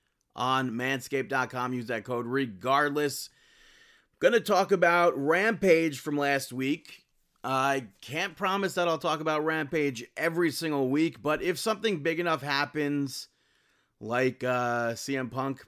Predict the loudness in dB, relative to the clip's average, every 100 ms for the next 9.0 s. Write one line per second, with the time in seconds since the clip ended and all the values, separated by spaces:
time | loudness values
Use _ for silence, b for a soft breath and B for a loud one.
0 | -10 -6 -2 -2 -2 -4 -6 -8 -8 -4
1 | -6 -6 -10 -12 -10 -6 -6 -6 -6 -4
2 | -6 -4 -6 -4 -2 0 -2 -8 b b
3 | b b b b b -10 -4 -2 -2 -4
4 | -2 -2 0 -2 0 -2 -4 -2 -2 -2
5 | -2 -2 0 0 0 0 2 2 0 -2
6 | -4 -4 -6 -6 0 2 2 2 0 0
7 | 0 -6 -2 0 2 0 2 2 4 2
8 | -2 -2 0 0 -2 -6 -4 -2 -4 -6